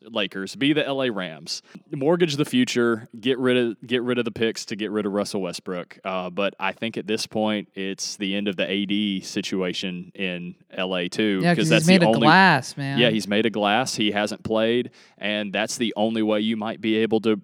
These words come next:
Speaker 1: rebuild anything. But I think LeBron trying to play G M as well is not helping the Lakers.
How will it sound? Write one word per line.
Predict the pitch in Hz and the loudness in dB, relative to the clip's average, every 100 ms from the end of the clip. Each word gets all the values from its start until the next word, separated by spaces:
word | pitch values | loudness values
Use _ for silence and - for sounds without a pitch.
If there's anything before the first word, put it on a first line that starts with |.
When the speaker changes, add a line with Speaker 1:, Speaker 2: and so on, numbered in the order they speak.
| - | -4
Speaker 1:
rebuild | 104 113 113 113 113 107 | 0 2 2 2 2 0
anything. | 110 117 - 90 90 90 | -2 -4 -6 -6 -6 -4
But | 95 | 0
I | 101 | 0
think | 104 123 117 - - - - | -2 -4 -4 -8 -20 -20 -8
LeBron | 104 101 104 110 113 113 110 98 | -4 0 2 2 2 0 -4 -8
trying | - 127 113 113 | -8 -2 -2 -2
to | 110 | -4
play | 101 110 101 | -4 -2 -2
G | 98 104 104 | -4 -2 0
M | 113 107 | 0 0
as | 92 | -2
well | 95 101 110 123 - - | 0 0 0 -2 -6 -8
is | 101 | -4
not | 101 101 | 0 -2
helping | 101 98 107 95 | 0 0 0 -4
the | |
Lakers. | 90 92 - 123 123 - | -2 -2 -2 -2 -4 -8